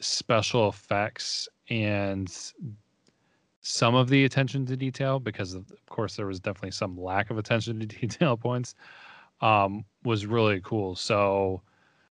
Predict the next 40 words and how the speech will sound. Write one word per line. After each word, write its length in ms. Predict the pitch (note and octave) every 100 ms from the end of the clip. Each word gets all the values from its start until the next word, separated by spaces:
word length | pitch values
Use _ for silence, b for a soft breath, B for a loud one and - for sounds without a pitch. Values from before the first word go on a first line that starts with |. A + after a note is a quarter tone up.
| -
I 60 | C3+
don't 100 | B2+
know. 200 | G2+ -
I, 120 | C3+ -
I 60 | C#3
went 260 | E3 G3
into 400 | G#3+ E3+ E3 D3+
it 240 | C3+ B2+ _ _ -
trying 480 | - B2 B2 A#2+ A2
to, 800 | - A#2+ A2 A2 G#2 G2+ G2 - -
I 60 |
wouldn't 200 | A2+ A2
say 160 | A#2 G2+
dissect 600 | F#2 G2+ - A#2+ G#2+ -
it, 160 | F#2+ - -
but, 360 | A2 G2 F#2+ - _ _
you 120 | - G#2+
know, 220 | F#2+ F2
take 280 | - G#2+ G2
it 60 |
all 280 | F#2 F#2 F#2
in, 280 | G2 F2+ E2+
compared 480 | - G2 A2 G2 -
to 280 | G#2+ G2+
if 120 | G2 G#2+
I'd 180 | G2+
watched 440 | F#2 G2+ G2+ G2+ G2
it 60 |
growing 340 | F#2+ G#2 G2 G2
up, 200 | G2+ G2+
I 60 |
would 160 | G2 G2
have 100 | F#2
just 220 | F#2+ -
sat 280 | G#2 F#2+ F#2+
there 200 | G2+ F#2+
to 340 | F#2+ G#2 G2+ - b b b b -
be 140 | A2
entertained, 680 | G2 F2+ E2+ G2+ F#2 F#2+ G2
so. 380 | - - -